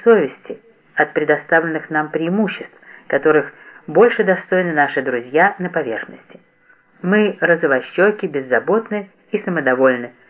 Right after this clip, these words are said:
Они же худеют с каждым днем. На глубинной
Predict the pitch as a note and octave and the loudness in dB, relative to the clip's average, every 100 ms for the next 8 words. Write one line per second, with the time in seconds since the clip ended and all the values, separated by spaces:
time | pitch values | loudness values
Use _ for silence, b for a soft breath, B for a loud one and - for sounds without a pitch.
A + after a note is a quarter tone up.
0 | B B B - F#3 B3 A3 - C3+ D#3 | B B B 0 4 4 4 0 -2 4
1 | A3+ A3 - _ _ - B2+ C#3 D3+ C3+ | 4 4 -2 _ _ -4 -2 -2 -6 -12
2 | A2+ G#2 _ _ _ _ _ _ _ _ | -16 -18 _ _ _ _ _ _ _ _
3 | _ _ _ _ _ _ _ _ _ B | _ _ _ _ _ _ _ _ _ B
4 | B B B B B B B - F#3+ G3 | B B B B B B B 0 0 4
5 | A3 B3 C#4 C4 | 4 6 6 6